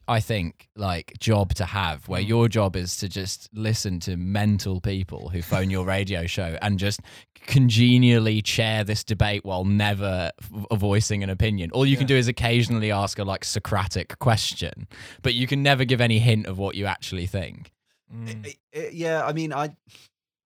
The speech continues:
Speaker 3: I don't know. Like, I mean, I, uh, the kind of phone-in format thing,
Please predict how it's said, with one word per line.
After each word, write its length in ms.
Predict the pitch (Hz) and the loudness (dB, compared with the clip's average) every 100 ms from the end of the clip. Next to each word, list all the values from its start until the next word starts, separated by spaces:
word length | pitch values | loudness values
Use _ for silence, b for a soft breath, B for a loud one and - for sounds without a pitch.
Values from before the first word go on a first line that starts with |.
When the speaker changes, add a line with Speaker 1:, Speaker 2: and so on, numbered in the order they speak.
| _ _ | _ _
Speaker 3:
I 80 | 151 | -10
don't 220 | 165 147 | -8 -4
know. 260 | 127 147 131 | -2 -2 0
Like, 220 | 127 131 | -2 -2
I 60 | |
mean, 180 | 135 139 | -6 -4
I, 140 | 139 135 120 | -6 -6 -14
uh, 80 | - - _ _ _ | -20 -20 _ _ _
the 240 | 123 139 | -10 -8
kind 200 | - 160 | -6 -6
of 60 | 143 | -4
phone-in 600 | - 147 151 151 143 135 | 0 2 2 0 -2 -4
format 540 | - 131 139 117 - | -4 -6 -4 -6 -10
thing, 420 | - 101 92 90 | -12 -12 -12 -14